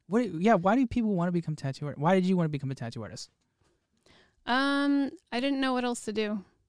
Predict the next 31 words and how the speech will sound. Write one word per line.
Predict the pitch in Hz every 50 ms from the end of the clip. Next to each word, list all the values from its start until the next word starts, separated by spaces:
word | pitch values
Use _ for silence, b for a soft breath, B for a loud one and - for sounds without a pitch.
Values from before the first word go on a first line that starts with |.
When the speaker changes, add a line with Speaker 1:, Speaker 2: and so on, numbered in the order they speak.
| _ _ _ _ _ -
Speaker 1:
Really? | 139 139 143 156 170 180 170 - _ _ _ _ _
That's | 135 135 -
why? | 135 127 147 160 165 _ _ _ _ _ _ _ _ _ _ _ _ _
Speaker 2:
Yeah, | - 403 359 - 214
Speaker 1:
You | 220 226
were | -
Speaker 2:
I | -
Speaker 1:
just | 135 131 -
like, | 127 123
"I'll | 123 131
do | 143 127 120 123
that." | 120 120 123 139 160 - _ _ _ _ _ _ _ _ _ _ _ _ _
Speaker 2:
I, | - 240 269 294 311 320 330 330 320 320 320 311 302 294 254 B B B B
I | - 247 311
almost | 427 480 427 349 -
didn't | - 240 240 240 233
even | 233 226 214 226 226 226 220
come | - - 240 226
in | 226 226 220
for | - 220
the | 214 208 208 220
interview, | 254 247 220 190 202 208 214 220 220 226 - _ - _
and | - 226 226 220 220
my | 220 214 214
teacher | - 233 214 - 220 214
was | 214 208
like, | - 214 214 -
"I | 214
think | 220 247 240
you'd | 226 240 220
be | 214 220 214 202